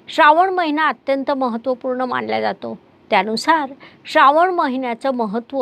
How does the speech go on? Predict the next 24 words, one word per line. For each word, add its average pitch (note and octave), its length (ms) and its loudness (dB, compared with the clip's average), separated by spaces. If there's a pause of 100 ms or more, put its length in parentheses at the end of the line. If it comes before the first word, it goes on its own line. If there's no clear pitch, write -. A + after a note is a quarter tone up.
अधोरेखित A3+ 880 2 (100)
करणारी G#3+ 460 -2
शृंखला G#3+ 500 -2
आपण A3+ 280 0
चालवित F#3+ 440 -6
आहोत. - 360 -12 (580)
श्रावण D4+ 440 4
महिन्यात C4+ 400 -6 (340)
दररोजची C#4+ 960 0
पूजा A#3+ 400 -2
कशी A#3+ 300 -6
करावी, F3+ 420 -6 (440)
श्रावण B3+ 460 2
सोमवारची A#3+ 580 -2
पूजा A3 340 -4
कशी G#3 280 -10
करावी F#3 400 -8 (460)
किंवा F#4+ 240 6
मंगळागौर C4 1000 0
या B3+ 240 0
विषयावरील A3+ 720 -6
व्हिडिओ A3+ 320 -4
आपण B3 360 2
याच A3+ 480 0